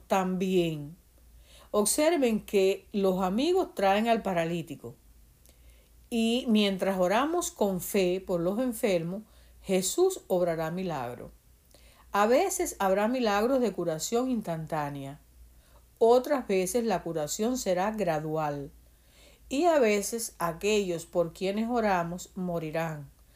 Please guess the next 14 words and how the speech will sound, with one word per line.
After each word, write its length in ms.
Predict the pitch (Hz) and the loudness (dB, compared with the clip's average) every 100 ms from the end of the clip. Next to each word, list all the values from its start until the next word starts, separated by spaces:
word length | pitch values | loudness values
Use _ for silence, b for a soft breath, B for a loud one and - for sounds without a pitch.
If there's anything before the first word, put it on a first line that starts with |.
| b b b | b b b
y 80 | 190 | 0
descansarán 800 | 185 185 175 165 160 160 208 254 | 0 0 -2 -2 -4 -2 -2 -2
en 140 | 233 | -4
Jesús 600 | 180 165 - 247 302 - - | -4 -6 -4 -2 -2 -4 -6
hasta 280 | 180 165 185 | -8 -4 -2
la 140 | 170 | -2
gloriosa 680 | 165 156 160 214 277 302 311 | -2 -4 -4 -2 -2 0 -2
resurrección, 1080 | 262 185 - 165 160 143 - 165 156 143 147 - B B B B | 0 -2 -2 -6 -6 -8 -6 -2 -2 -4 -12 -18 B B B B
en 240 | 190 185 175 | -4 -2 -2
la 120 | 165 | -2
segunda 600 | - 160 175 254 311 269 | -2 -2 -2 -2 0 0
venida 400 | 180 165 208 240 | 0 -2 0 0
de 140 | 165 143 | 0 -4
Jesús. 600 | 147 - 120 - - | -10 -12 -12 -16 -20